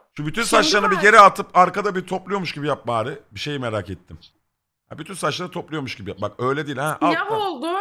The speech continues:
Speaker 1: Tamam. Şimdi kafanı şöyle kaldır biraz yukarı.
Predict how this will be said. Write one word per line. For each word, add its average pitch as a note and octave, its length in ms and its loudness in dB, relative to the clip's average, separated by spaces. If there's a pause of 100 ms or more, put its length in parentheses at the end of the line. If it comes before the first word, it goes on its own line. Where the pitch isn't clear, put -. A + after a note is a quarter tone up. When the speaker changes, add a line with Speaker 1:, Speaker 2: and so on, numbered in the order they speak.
(320)
Speaker 1:
Tamam. D#3+ 460 -2
Şimdi D#3+ 200 -14
kafanı F#3+ 300 -4
şöyle F#3+ 220 -6
kaldır F#3 360 0
biraz D3+ 200 -4
yukarı. C#3+ 320 -10